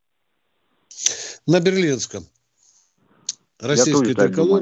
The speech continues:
Speaker 2: думаю.
Speaker 1: бы, да, на, над Берлином бы реял бы. Щас. И мы бы не разговаривали ни с Польшей, ни с другими говнюками, а просто бы задушили эту гнилую Европу.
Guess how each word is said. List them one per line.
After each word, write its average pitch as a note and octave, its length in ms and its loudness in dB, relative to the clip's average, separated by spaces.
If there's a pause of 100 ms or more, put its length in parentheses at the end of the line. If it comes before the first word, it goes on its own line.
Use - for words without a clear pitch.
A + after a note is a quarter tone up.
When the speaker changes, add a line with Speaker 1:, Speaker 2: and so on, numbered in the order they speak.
Speaker 2:
думаю. C3+ 240 0
Speaker 1:
бы, A2+ 240 -12
да, A#2+ 180 2 (760)
на, B2 460 0
над C3+ 200 2
Берлином B2 480 0
бы G2+ 160 -4 (400)
реял G2+ 420 -2
бы. F2 200 -10 (340)
Щас. - 360 0 (120)
И C#3 300 2
мы C#3+ 160 2
бы C3 340 4 (640)
не E3 240 6
разговаривали C#3 680 2
ни C#3+ 140 -2
с - 100 0
Польшей, F#3 400 2
ни D#3 80 -4
с C#3 100 -6
другими C3 320 -4
говнюками, C3+ 680 -4
а A2 260 -8
просто D#3+ 320 -4
бы C3 140 -2
задушили D3 840 2
эту A2+ 180 -12
гнилую B2 640 0
Европу. C#3+ 520 -2